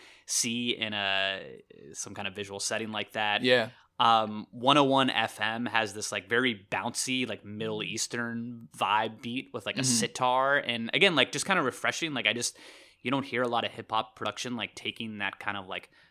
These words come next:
Speaker 1: sonic lane. And I just really enjoyed it. Wounds
Speaker 2: Yeah.
Speaker 1: is probably my favorite
Speaker 2: Nice.
Speaker 1: song. Like, just, like, really musical, like, uh, s-, the strings had this, like, kinda, like, cinematic feel, how they come, like, in and out, and it's just,
Speaker 2: Yeah.
Speaker 1: like,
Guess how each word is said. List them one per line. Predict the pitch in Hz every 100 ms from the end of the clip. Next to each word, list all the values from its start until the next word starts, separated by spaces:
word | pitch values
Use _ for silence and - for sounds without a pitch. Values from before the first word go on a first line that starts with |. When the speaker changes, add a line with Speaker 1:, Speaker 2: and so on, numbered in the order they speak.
| -
Speaker 1:
sonic | - 98 101 98 95
lane. | 98 113 123 - -
And | 107 98 95 98
I |
just | 107 107 - _
really | 120 110
enjoyed | 104 113
it. | 110 110
Wounds | 120 151
Speaker 2:
Yeah. | 127 117
Speaker 1:
is | 123
probably | 123 120
my | 110 101
favorite | - 110 110 110 - - - _
Speaker 2:
Nice. | -
Speaker 1:
song. | 143 113 113 110
Like, | 104 -
just, | - 214
like, | 160
really | 135 143
musical, | 117 120 117 120 127 120
like, | 104 95 - _ - _ _ _ _ - -
uh, | - -
s-, | - - - -
the | 131
strings | - - 135 165 185
had | 180 160
this, | 127 -
like, | 123
kinda, | 127 110
like, | 95
cinematic | - - 131 113 98 107 117 -
feel, | - 110 117 123 123
how | 113
they | 92
come, | - 123 113
like, | 98 -
in | 113 101
and | 101
out, | 117 123 127 120
and | 101 120
it's | 107
just, | 101
Speaker 2:
Yeah. | 233
Speaker 1:
like, | -